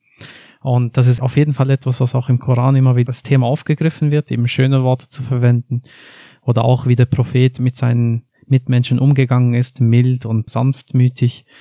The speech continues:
Speaker 2: Oder auch sogar bei einem Menschen, der als Tyrann beschrieben wird. Also da, da ist zum Beispiel Moses,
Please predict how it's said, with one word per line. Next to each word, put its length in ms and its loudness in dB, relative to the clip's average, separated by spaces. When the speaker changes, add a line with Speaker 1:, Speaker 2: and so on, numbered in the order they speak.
Speaker 2:
Oder 240 2
auch 180 2
sogar 480 2
bei 120 0
einem 320 2
Menschen, 680 0
der 140 0
als 200 -4
Tyrann 400 2
beschrieben 480 0
wird. 200 0
Also 160 -2
da, 220 0
da 140 -4
ist 200 -4
zum 120 0
Beispiel 360 -2
Moses, 880 -2